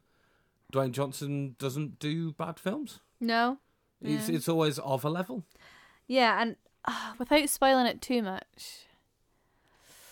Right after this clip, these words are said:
Speaker 2: this probably is a spoiler, actually.
Speaker 1: If it's really bad, I'll cut it.
Speaker 2: Okay, but he played a different character, or a
Speaker 1: Right.
Speaker 2: different character?
Speaker 1: People can see that in the trailer.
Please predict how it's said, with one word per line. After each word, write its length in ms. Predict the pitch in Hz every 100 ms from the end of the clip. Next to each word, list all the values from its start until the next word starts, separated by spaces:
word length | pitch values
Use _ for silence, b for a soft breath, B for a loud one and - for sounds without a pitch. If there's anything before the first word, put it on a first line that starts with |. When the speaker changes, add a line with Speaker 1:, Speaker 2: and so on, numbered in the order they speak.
| b b b b b b _
Speaker 2:
this 200 | 233 -
probably 280 | 247 285 262
is 100 | 220
a 40 |
spoiler, 360 | 214 - 170 170
actually. 520 | 165 - - - 180 -
Speaker 1:
If 120 | 165
it's 160 | 165 -
really 160 | 175 160
bad, 220 | 120 110
I'll 80 | 110
cut 300 | - 127 117
it. 120 | - _ _ _ _ _ -
Speaker 2:
Okay, 360 | 220 226 - 190 b b -
but 280 | 240 226 - _ _ _ _ _ _ _ _ _ _ -
he 160 | 247
played 340 | 254 - 247 254
a 60 |
different 340 | 254 247 254 233
character, 540 | 220 220 233 269 320 - _ -
or 80 | 226
a 40 |
Speaker 1:
Right. 160 | 214 208
Speaker 2:
different 320 | 220 - 220
character? 520 | 233 208 196 214 202
Speaker 1:
People 200 | 202 165
can 140 | 160 175
see 160 | - 165
that 120 | 147
in 60 | 131
the 60 |
trailer. 400 | - 117 107 104